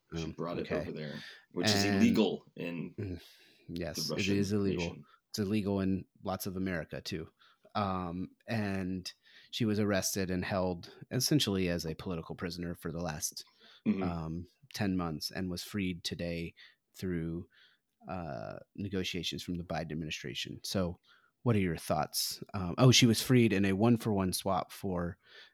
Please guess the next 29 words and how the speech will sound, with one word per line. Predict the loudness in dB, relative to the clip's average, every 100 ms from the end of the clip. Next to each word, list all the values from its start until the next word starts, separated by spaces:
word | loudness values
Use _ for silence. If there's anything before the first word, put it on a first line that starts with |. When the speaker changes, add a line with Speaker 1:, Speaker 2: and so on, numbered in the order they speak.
| _ -8
Speaker 2:
a | -4 -2
Russian | 0 0 0 -2
arms | -2 -4 -4
dealer | -4 -4 -6 -8 -4
who | 0
no | 0 0
doubt | 0 -2 -4 _ _ -10
is | -6
a | -6
very | -4 -2 -2 -2 -6 -8
upstanding | -8 -6 -4 -4 -6
citizen | -6 -6 -4 -6 -4
who | -4
has | -2 -2
never | -2 0 -2 -4 -8 -18
Speaker 1:
<laughs> | -20 -20 -2
Speaker 2:
sent | 4 6 6 2 4
any | 6 8 4 2 -8 _ _ _ -20 _
<laughs> | -4 -4 -8 -10 _ 2
weapons | 2 4 4 4 2 0 -10 -12 0
or | 4 4 4 2
arms | 2 4 4 2 0 -2
to | 2 2 2 0 -6 -20 -20 -20 _ _
bad | -2 2 4
actors. | 2 0 -6 -8 -8 -12 -18 -14
Speaker 1:
He's | 0 2 4
probably | 4 4 4
Speaker 2:
Um, |
Speaker 1:
never, | 6 6 6 4 2